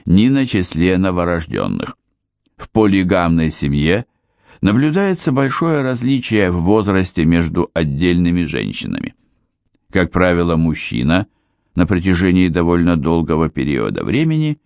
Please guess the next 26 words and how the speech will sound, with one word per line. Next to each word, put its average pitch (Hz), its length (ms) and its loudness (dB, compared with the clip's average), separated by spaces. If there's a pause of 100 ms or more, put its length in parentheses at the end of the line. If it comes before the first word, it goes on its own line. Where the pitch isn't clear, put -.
(420)
берет 160 360 2
в 131 80 -2
жены 160 400 0
многих 110 560 0
молодых 85 500 2
женщин, 73 640 0 (560)
и 85 80 0
это 180 320 0
означает, 147 600 -2
что 110 260 -2
другие 110 500 0
женщины 143 600 -2
появляются 101 760 -2
на 90 160 2
смену 85 460 0
тех, 87 360 0 (520)
которые 87 800 0
умирают. 64 680 0 (1080)
В - 80 -16
социальной 82 640 0
структуре 80 760 -4
семей 87 600 -4 (640)
матери 110 500 0
женщин 131 560 0
не 107 180 0
играют 143 480 -2